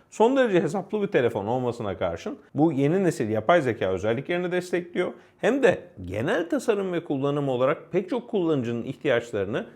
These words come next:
fazlasıyla karşılayacak ve daha fazlasını aramaya ihtiyaç bırakmayacak kadar tatmin edici bir telefon tecrübesi sunuyor. Evet, iki bin yirmi beş yılında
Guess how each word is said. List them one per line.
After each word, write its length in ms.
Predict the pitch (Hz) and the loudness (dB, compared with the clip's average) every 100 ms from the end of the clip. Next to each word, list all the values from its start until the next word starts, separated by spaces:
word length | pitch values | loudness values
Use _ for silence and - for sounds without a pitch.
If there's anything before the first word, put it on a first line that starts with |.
| - _ | -20 _
fazlasıyla 680 | 113 104 104 - 254 226 | -4 -2 -4 -2 2 4
karşılayacak 800 | 226 151 139 127 110 101 160 - | 4 4 2 -2 -2 0 -2 -4
ve 220 | 151 85 | -8 -2
daha 160 | 104 165 | 2 2
fazlasını 480 | 180 151 120 120 107 | 2 -2 -2 -6 -2
aramaya 360 | 123 101 110 | -2 0 -4
ihtiyaç 420 | 135 - 139 - 135 | -6 -4 -4 -2 -2
bırakmayacak 520 | 160 - 110 90 - | -2 -2 -4 -6 -6
kadar 280 | 104 175 - | -6 -4 -2
tatmin 400 | 185 208 220 143 | -2 -2 -4 -4
edici 280 | 98 143 | -4 -8
bir 60 | - | -4
telefon 380 | 202 196 226 226 | -4 -2 -4 -2
tecrübesi 440 | 196 120 95 95 | -2 -2 -6 -8
sunuyor. 340 | - - - - _ - - - | -10 -16 -16 -20 _ -20 -12 4
Evet, 260 | 190 190 - | 6 6 0
iki 200 | 139 160 | -8 -4
bin 100 | 165 | -2
yirmi 260 | 151 139 147 | 0 0 0
beş 220 | 170 165 | -2 -2
yılında 480 | 143 123 123 175 | -2 -2 -2 -2